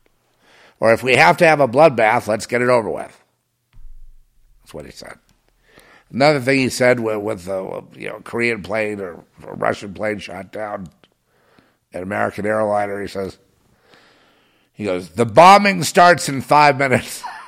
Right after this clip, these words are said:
<laughs> And, uh, yeah, they tried to get rid of him. I mean, that, you, you're talking about evil stuff. I mean, getting a mental patient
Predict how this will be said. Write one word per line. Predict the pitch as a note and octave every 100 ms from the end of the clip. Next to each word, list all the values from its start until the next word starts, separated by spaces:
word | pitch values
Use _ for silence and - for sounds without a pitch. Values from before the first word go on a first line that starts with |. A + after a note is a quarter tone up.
| - -
<laughs> | - - - - - - - - - - - - - - - - - - - - - -
And, | F#2 F#2 F#2
uh, | F2+ E2+ - - _ _ _ _ _ _ _ _ _ _ _ _ _ _ _ _ _ - - - - -
yeah, | G#2
they | G2 A2+
tried | B2 A#2
to |
get | G2 F#2+
rid | F#2+
of | F2+
him. | G#2 G2+ F2 E2+
I | E2
mean, | E2 D#2+
that, | F2+ G2+ E2+
you, | F#2+ G2+ E2 -
you're | A#2
talking | G#2 A2
about | E2+ -
evil | - A2+ E2 -
stuff. | - G2+ D2+ -
I |
mean, | - D#2+ - _ _ - _ -
getting | C3+ C#3+
a | F2
mental | F2 B2 C3
patient | - - - - - -